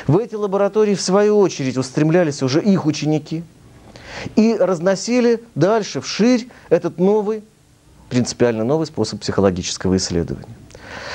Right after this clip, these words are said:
В Вунтовскую школу прошло около ста семидесяти психологов, что по тем временам было достаточно много.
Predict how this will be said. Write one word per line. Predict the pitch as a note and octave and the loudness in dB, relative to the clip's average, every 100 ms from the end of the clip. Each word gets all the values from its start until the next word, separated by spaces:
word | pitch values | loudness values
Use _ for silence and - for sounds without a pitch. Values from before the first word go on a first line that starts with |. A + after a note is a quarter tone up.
| - - - - | -10 -10 -12 -2
В | E3 | 2
Вунтовскую | B3 G#3+ - G3+ | 2 -2 -6 -4
школу | G3+ - A#3 A3+ | -4 0 2 2
прошло | G#3 F#3 F#3+ G3+ G#3+ | 2 -2 0 2 2
около | F#3 F#3 F3+ | 2 0 0
ста | F3 - F#3+ | 0 0 0
семидесяти | F3 E3 D#3+ D3+ - | -2 -2 -2 -4 -6
психологов, | D3 E3 - C3+ G#2 F#2+ - | -4 -2 2 2 2 -2 -2
что | B2+ | 0
по | - C3+ | 0 0
тем | G#3 A3+ | 0 0
временам | G3 F3 E3 B2+ G#2+ | 2 2 2 2 2
было | A#2 B2+ | 2 2
достаточно | A#2+ B2 - C#3+ - C3+ | 2 0 -2 -6 -4 -2
много. | B2+ G#2+ F2 | 0 0 -2